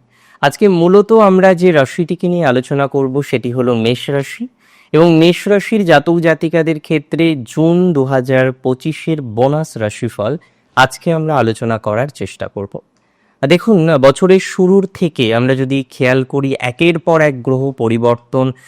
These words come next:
আপনাদের জীবনচক্রকে নানাভাবে পরিবর্তিত করছে, নানাভাবে চেঞ্জ করার একটা চেষ্টা কিন্তু প্রতিনিয়ত আমরা দেখছি,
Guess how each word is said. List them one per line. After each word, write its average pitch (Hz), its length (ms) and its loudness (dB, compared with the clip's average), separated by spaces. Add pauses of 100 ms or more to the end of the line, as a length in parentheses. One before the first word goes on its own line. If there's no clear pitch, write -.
(160)
আপনাদের 175 480 2
জীবনচক্রকে 156 1080 -2
নানাভাবে 135 840 0
পরিবর্তিত 127 720 -2
করছে, 135 540 -4 (340)
নানাভাবে 151 640 2
চেঞ্জ 160 480 0
করার 143 360 0
একটা 123 520 0
চেষ্টা 123 380 -6
কিন্তু 120 320 -4
প্রতিনিয়ত 143 680 2
আমরা 113 280 0
দেখছি, 107 440 -6